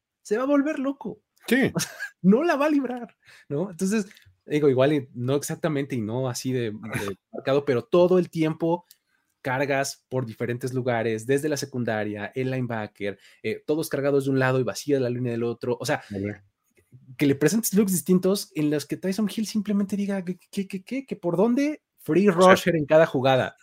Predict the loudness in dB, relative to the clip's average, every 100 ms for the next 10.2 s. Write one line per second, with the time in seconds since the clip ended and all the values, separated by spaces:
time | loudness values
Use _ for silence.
0 | _ 0 2 2 4 4 2 -2 -2 -4
1 | 6 6 8 8 6 10 10 10 8 8
2 | 6 4 4 8 10 10 6 6 4 6
3 | 4 4 4 8 8 8 8 8 8 4
4 | 2 -2 0 4 4 4 4 4 2 2
5 | 0 0 -8 -6 -4 0 2 4 4 4
6 | 6 6 6 4 4 2 2 4 4 4
7 | 6 6 6 4 4 4 4 2 2 0
8 | -2 0 0 0 -6 -6 -2 0 -2 -2
9 | -4 -4 -4 -6 -6 -8 -8 -12 -10 -14
10 | -14